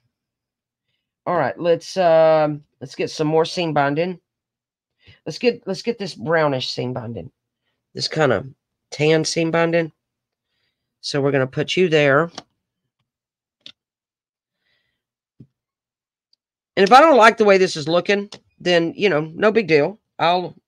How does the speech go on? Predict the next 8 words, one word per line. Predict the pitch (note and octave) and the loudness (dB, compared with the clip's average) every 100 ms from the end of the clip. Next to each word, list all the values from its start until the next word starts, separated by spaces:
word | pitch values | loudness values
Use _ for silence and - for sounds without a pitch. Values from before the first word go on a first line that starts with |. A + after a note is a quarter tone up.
| _ _ _ - | _ _ _ -4
I'll, | E3+ F3 | -2 0
uh, | E3+ D#3 D3+ _ _ _ _ _ _ _ | -2 -4 -8 _ _ _ _ _ _ _
I'll | - | -12
start | - E3 F#3 | -4 -2 -2
over. | F3 A#2+ _ _ | -4 -10 _ _
<laughs> | A3+ A3 G#3+ G#3+ _ _ _ _ _ _ _ _ _ _ _ _ _ _ _ _ - | 4 4 4 0 _ _ _ _ _ _ _ _ _ _ _ _ _ _ _ _ -6
All | E3+ | -4
right. | B2 | -4